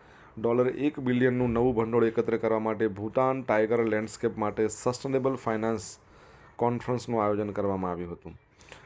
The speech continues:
ભૂટાનની રાણી જેત્સુન પેમા વાંગચુકના આશ્રય હેઠળ ભૂટાનની રોયલ સરકાર અને વાઘ સંરક્ષણ ગઠબંધન દ્વારા આ બે દિવસીય કોન્ફરન્સનું આયોજન કરવામાં આવ્યું હતું. કોન્ફરન્સમાં ટકાઉ ફાઇનાન્સ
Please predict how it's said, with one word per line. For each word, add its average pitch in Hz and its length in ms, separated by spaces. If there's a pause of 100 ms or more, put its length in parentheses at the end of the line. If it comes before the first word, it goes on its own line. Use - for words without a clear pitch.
(160)
ભૂટાનની 147 480
રાણી 135 460 (120)
જેત્સુન 123 500
પેમા 123 540
વાંગચુકના 120 720
આશ્રય 113 320
હેઠળ 110 240
ભૂટાનની 123 540
રોયલ 113 240
સરકાર 110 420
અને 107 180
વાઘ 107 320
સંરક્ષણ 113 500
ગઠબંધન 104 520
દ્વારા 101 380 (440)
આ 113 80
બે 123 240
દિવસીય 127 380
કોન્ફરન્સનું 110 580
આયોજન 95 260
કરવામાં 92 340
આવ્યું 85 240
હતું. - 220 (840)
કોન્ફરન્સમાં 143 640
ટકાઉ 139 440
ફાઇનાન્સ 139 680